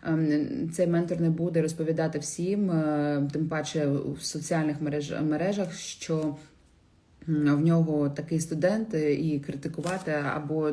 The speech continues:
робити щось інше, хизуватися, що це саме той результат. Е, до речі, результат, зазвичай результат, е, м, ментор, коли показує, припустимо,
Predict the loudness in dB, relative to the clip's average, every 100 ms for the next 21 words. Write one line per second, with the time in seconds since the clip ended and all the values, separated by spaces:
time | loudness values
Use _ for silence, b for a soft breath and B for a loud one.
0 | 0 -2 0 -2 -2 -2 -2 -2 -2 -2
1 | 0 0 2 0 0 -4 -6 -4 -4 -4
2 | -4 -2 0 2 2 2 2 0 0 -2
3 | -4 -8 B B B B B 0 6 6
4 | 8 6 4 4 2 4 0 0 -2 -2
5 | -4 -4 -4 -4 -2 0 2 2 0 -4
6 | -4 -2 -2 -4 -4 0 0 0 -2 -6
7 | -12 -12 -8 -4 -2 2 4 4 2 2
8 | 0 0 0 0 0 -2 -2 -2 -4 -2
9 | 0 2 2 0 -4 -6 -4 -2 -2 -2